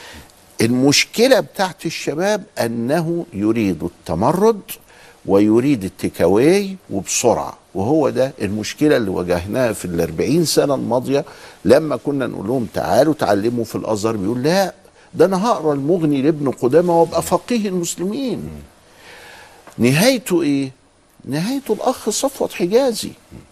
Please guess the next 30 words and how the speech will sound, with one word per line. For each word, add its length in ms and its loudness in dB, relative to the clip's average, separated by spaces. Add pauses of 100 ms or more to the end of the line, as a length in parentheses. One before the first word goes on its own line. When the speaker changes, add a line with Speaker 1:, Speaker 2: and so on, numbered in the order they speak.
(440)
Speaker 1:
نهايته 420 2
الدم 560 0 (120)
اللي 200 0
عملوه 300 -2
في 160 -4
ربعه، 360 2 (600)
نهايته 440 0
الدم 540 2 (180)
اللي 200 -2
عملوه 320 -4
في 100 -10
الشوارع 560 2
الآن. 500 -4 (2000)
إزاي؟ 540 6 (600)
ما 160 -2
هو 120 -6
محدش 380 -4
بيقرأ 400 2
المغني 580 0
لابن 300 -2
قدامة 480 0
من 160 0
غير 160 2
شيخ، 680 -2 (200)
لكن 240 -2
هو 160 4
قراه 220 4
من 200 -2
غير 120 -2
شيخ. 480 -10